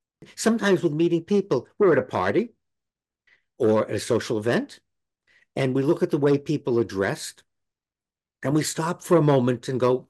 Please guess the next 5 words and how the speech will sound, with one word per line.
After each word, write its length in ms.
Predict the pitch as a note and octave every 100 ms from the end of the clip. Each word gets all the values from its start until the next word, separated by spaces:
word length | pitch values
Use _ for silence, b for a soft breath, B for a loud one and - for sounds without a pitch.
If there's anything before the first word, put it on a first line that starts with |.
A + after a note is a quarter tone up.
| -
"Hmm, 160 | F#3+ F#3+ - _ _ _ _ _ _ _ _
now, 360 | C#3+ B2+ A#2+ A2+ _ _ _ _ _ _ _ _ -
is 140 | D3 B2+
my 220 | D3 E3+
prejudgment 1080 | E3+ G3 F3 B2 D#3+ D#3 C#3 C#3+ C3 -